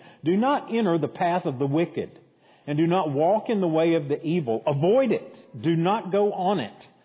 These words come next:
Turn away from it and pass on. For they cannot sleep unless they have done wrong. They are robbed of sleep unless they have made someone stumble. For they eat the bread of wickedness and drink the wine of violence.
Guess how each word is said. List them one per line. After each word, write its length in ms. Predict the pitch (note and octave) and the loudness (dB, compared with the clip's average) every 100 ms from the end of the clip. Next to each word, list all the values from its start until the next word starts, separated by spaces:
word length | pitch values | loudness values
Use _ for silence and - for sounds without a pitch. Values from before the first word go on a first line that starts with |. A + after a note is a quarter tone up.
| _ - | _ -6
Turn 200 | G3 F#3 | -2 0
away 360 | E3+ F3 G#3+ - | 2 2 0 0
from 240 | E3 D#3+ | 0 0
it 120 | D#3+ E3 | -2 -6
and 180 | C#3 A#2 | -10 -10
pass 320 | - E3+ F#3 F#3 | -4 -2 -2 0
on. 460 | E3+ C3+ F2+ E2+ - _ _ _ _ _ _ _ _ _ _ _ - | 0 0 -2 -8 -18 _ _ _ _ _ _ _ _ _ _ _ -2
For 140 | C3+ | 0
they 100 | D#3 | 0
cannot 540 | D#3 F#3 G3+ A3+ E3+ - | -2 -4 -2 -4 -6 -8
sleep 320 | F3+ F3+ C#3+ C3+ | -2 0 0 -2
unless 320 | B2 C3 B2+ | -2 -2 0
they 140 | B2+ | -2
have 160 | A2+ G2+ | 0 -2
done 260 | A#2 A#2+ | -4 -4
wrong. 400 | A2 G#2+ F2 D#2 - _ _ _ - | -2 -2 -6 -10 -20 _ _ _ -4
They 100 | C3+ | 0
are 100 | B2 | 0
robbed 460 | A#2+ C3+ E3 F3+ C3+ | 2 2 2 2 -2
of 100 | G#2 - | -4 -4
sleep 360 | C3+ F#2+ D2 - _ - | -4 -4 -6 -20 _ -14
unless 340 | G#2+ A#2 C#3+ - | -4 -2 -2 -2
they 140 | C#3+ | -2
have 100 | C3+ | -2
made 380 | A#2+ A2+ A2 G2 - - - | -2 -4 -4 -8 -18 -20 -8
someone 580 | D#3+ D#3 A#2 A2 A2 G#2+ - | -6 -4 -4 -4 -6 -10 -20
stumble. 420 | - A2+ G2 E2 - _ _ _ _ _ _ _ _ _ - | -8 -8 -6 -10 -16 _ _ _ _ _ _ _ _ _ -10
For 100 | A2+ | -4
they 140 | A#2 | -2
eat 240 | C#3+ E3+ | -2 -4
the 80 | F3 | -4
bread 260 | C#3 D#3 E3+ | -2 -2 -2
of 80 | C3+ | -2
wickedness 520 | A2+ A2 A#2 A#2 A2+ | -2 -2 -4 -6 -10
and 140 | G#2+ G#2+ | -12 -10
drink 240 | A#2+ C3 | -10 -8
the 80 | D3 | -8
wine 260 | C3+ C#3 | -6 -8
of 120 | C#3+ G#2+ | -10 -8
violence. 500 | G2 F#2 F3 G#3+ | -8 -8 -12 -16